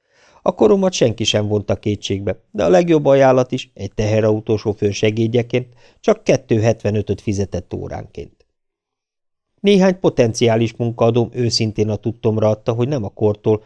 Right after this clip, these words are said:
hanem a végzettségtől függ a fizetés mértéke.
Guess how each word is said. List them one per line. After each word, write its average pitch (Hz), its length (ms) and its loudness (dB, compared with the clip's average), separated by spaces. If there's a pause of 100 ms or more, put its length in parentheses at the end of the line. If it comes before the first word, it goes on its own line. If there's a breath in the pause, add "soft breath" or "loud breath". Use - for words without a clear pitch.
(140 soft breath)
hanem 143 260 0
a 139 60 2
végzettségtől 101 840 -2
függ 98 280 -10
a 101 60 -6
fizetés 92 540 -8
mértéke. 78 640 -16